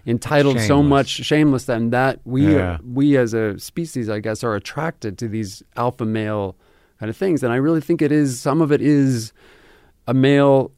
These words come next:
Speaker 1: issue, you know, not that, that there are certainly women who
Speaker 2: Mm-hmm.
Speaker 1: have some of the, get to some of those places and, and are abusive potentially, but it's pretty rare compared to the number of men who are,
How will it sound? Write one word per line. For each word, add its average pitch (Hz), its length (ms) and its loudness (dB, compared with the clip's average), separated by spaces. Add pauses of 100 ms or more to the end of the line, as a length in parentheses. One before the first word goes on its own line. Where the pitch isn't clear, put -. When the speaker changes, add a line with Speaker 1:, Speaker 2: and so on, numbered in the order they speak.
Speaker 1:
issue, 127 440 0
you 117 140 -2
know, 120 100 2
not 117 400 0
that, 120 200 0
that 117 180 0
there 123 200 2
are 110 160 -4
certainly 123 320 -4
women 120 280 2
who 107 320 0 (320)
Speaker 2:
Mm-hmm. 85 200 -8
Speaker 1:
have 110 200 -2
some 120 220 -2
of 107 140 -4
the, 117 160 -8
get 135 220 0
to 120 120 -6
some 117 180 -4
of 107 100 -4
those 107 200 -6
places 117 340 -6
and, 107 200 -4
and 101 280 -6
are 101 280 -8
abusive 104 460 -8
potentially, 110 440 -8
but 107 180 -6
it's 147 140 -4
pretty 165 320 -2
rare 117 560 0
compared 120 380 -2
to 120 100 -2
the 104 140 -4
number 120 260 2
of 101 100 0
men 113 360 0
who 101 180 -6
are, 95 300 -8